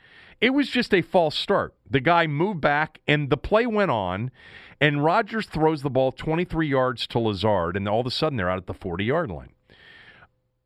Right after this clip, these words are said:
There was not one penalty called in the first half of this game. Not one. This was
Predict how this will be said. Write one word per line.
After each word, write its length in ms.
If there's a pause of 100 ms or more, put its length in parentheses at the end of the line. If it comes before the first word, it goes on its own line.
(200)
There 160
was 160
not 240
one 360
penalty 500
called 460 (100)
in 80
the 80
first 380
half 260
of 80
this 180
game. 300 (220)
Not 320
one. 380 (380)
This 360
was 580